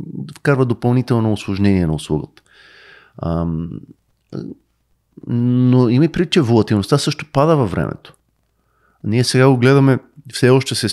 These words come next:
нали, преди една година беше примерно шейсет хиляди, сега е осемнайсет. А, това е голяма разлика, но, но примерно преди пет години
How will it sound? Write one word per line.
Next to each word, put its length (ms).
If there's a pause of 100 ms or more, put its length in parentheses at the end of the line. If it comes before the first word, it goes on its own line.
(200)
нали, 240
преди 280
една 160
година 300
беше 460
примерно 240
шейсет 340
хиляди, 280
сега 400
е 80
осемнайсет. 800 (580)
А, 180
това 160
е 40
голяма 320
разлика, 440
но, 280
но 120
примерно 280
преди 520 (600)
пет 180
години 520